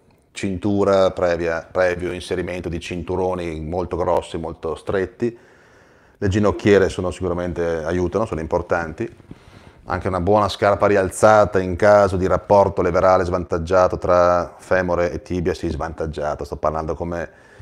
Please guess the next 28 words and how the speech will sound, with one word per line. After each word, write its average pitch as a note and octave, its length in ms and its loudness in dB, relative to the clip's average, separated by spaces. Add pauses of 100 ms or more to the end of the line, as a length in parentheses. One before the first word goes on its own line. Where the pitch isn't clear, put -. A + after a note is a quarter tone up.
(500)
il F2 140 -4
Thai F2 140 0
boxer E2+ 460 2
di D#2 160 -4
TikTok, D2 580 -8
come D2+ 220 -12
si D2+ 100 -14
chiama? C#2 400 -14
Il - 100 -6
pupillo, F2+ 600 -4 (480)
una - 120 -14
situazione F#2 440 -6
svantaggiata. E2 840 -2 (340)
In - 120 -16
caso G#2+ 260 6
di G2 100 2
rapporto G2+ 440 4
svantaggioso F2+ 680 0
tra D2 120 -10
la D2+ 100 -4
femore F2 420 -2
e F#2 40 -6
tibia, D#2+ 540 -4
una E2 140 -12
scarpa E2+ 360 0
rialzata E2 340 -6
può D#2 140 -8
aiutare. C#2 400 -8